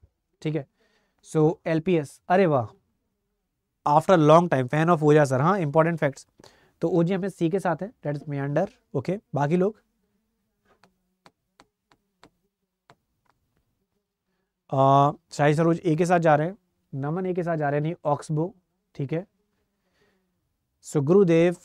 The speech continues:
नमन ए के साथ हैं, इंपॉर्टेंट फैक्ट्स सी के साथ जगह हैं, वो भी बिल्कुल श्योर हैं, ठीक है। सभी लोग, बाकी लोग आंसर दो फटाफट। देखो ऑक्सबो जो है ना, ये तो बेटा यू शेप का होता है, यू शेप्ड है, ये तो आंसर नहीं है आपका।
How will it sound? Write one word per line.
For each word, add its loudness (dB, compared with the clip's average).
नमन -2
ए 2
के -2
साथ 0
हैं, 0
इंपॉर्टेंट 0
फैक्ट्स 0
सी 2
के 2
साथ 2
जगह 2
हैं, 2
वो 0
भी -2
बिल्कुल -2
श्योर 2
हैं, -6
ठीक -2
है। -12
सभी 4
लोग, 6
बाकी 6
लोग 6
आंसर 4
दो 2
फटाफट। 2
देखो -2
ऑक्सबो 4
जो 0
है -2
ना, -6
ये -2
तो -4
बेटा -4
यू -2
शेप -6
का -8
होता -12
है, -20
यू -4
शेप्ड -10
है, -20
ये -4
तो -6
आंसर -4
नहीं -10
है -14
आपका। -20